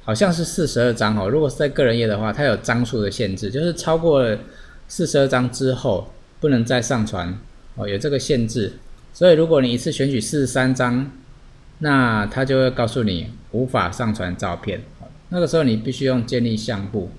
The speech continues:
这个建立相簿可以有好多哦，没有限制张数，可以有很多张哦。那我们先选个六张就好了。好，它就进入这个相簿，然后你要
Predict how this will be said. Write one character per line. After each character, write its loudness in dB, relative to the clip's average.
这 0
个 4
建 0
立 0
相 2
簿 4
可 2
以 4
有 4
好 -4
多 0
哦， -4
没 -2
有 2
限 0
制 0
张 -2
数， -6
可 -6
以 0
有 -2
很 -4
多 -4
张 -6
哦。 -8
那 -10
我 -2
们 -2
先 -2
选 -6
个 -6
六 -2
张 -4
就 -6
好 -12
了。 -10
好， -6
它 -2
就 4
进 -2
入 0
这 0
个 -2
相 0
簿， -6
然 0
后 -2
你 0
要 0